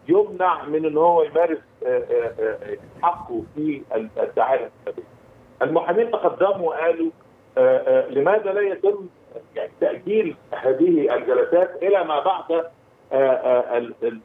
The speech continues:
الحملة الانتخابية؟ ويمكن أن، أن يضع القاضي، يعني، بيسموها، يعني، سيل ذا كيس، يعني يقفل، يعني يقفل القضية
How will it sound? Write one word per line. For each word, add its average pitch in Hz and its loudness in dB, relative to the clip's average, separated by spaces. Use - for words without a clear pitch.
الحملة 170 -2
الانتخابية؟ 127 -4
ويمكن 151 0
أن، 143 -6
أن 127 -10
يضع 160 0
القاضي، 160 -2
يعني، 110 -6
بيسموها، 135 0
يعني، 110 -8
سيل 170 0
ذا 117 0
كيس، 143 0
يعني 110 -4
يقفل، 151 0
يعني 110 -2
يقفل 123 -6
القضية 139 0